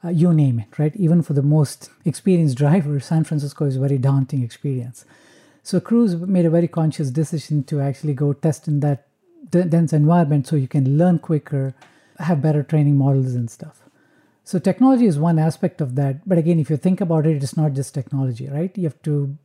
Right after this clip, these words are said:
build trust with users. You have to build this whole ecosystem around autonomous vehicles to transport people. That's what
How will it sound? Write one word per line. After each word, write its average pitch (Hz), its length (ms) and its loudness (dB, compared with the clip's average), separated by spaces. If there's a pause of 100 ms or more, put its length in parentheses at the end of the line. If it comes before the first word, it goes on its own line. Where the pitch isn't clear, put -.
(120)
build 156 320 2
trust - 340 -4
with 143 180 -4
users. 131 520 -4 (200)
You 190 60 -4
have - 80 -4
to 185 80 -2
build 185 200 2
this - 180 -4
whole 185 300 -4
ecosystem 160 1000 -4 (960)
around 165 720 2
autonomous 156 560 2
vehicles 147 420 0
to 139 160 -8
transport 139 520 -4
people. - 460 -8 (360)
That's 170 400 -2
what 151 240 -2